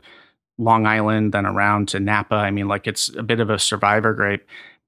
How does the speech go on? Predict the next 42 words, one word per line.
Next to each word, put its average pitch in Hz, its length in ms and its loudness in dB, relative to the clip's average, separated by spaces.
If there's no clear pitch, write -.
And, 117 380 2
you 135 140 0
know, 120 100 4
they 113 140 2
really 113 320 2
are 110 180 2
this 104 440 -2
encapsulation 107 800 -2
of 98 100 -8
kind 107 200 -2
of 98 80 -4
a 101 60 -2
melting 101 460 -2
pot 98 380 0
that, - 260 0
you 110 180 -2
know, 101 120 0
the 101 60 -2
United 101 340 -2
States 107 340 0
is 107 160 -2
and 101 120 0
that 98 300 0
California 117 640 0
is. 104 360 -2
And 127 100 0
on 127 100 0
top 196 320 2
of 117 60 0
that, 113 280 0
now 131 220 2
that 139 140 0
these 113 160 0
vines 117 260 2
are 107 60 0
so 107 260 0
old 113 400 0
and 107 100 -2
that 110 120 -2
you've 107 140 -4
got 117 260 2
these, 110 380 -4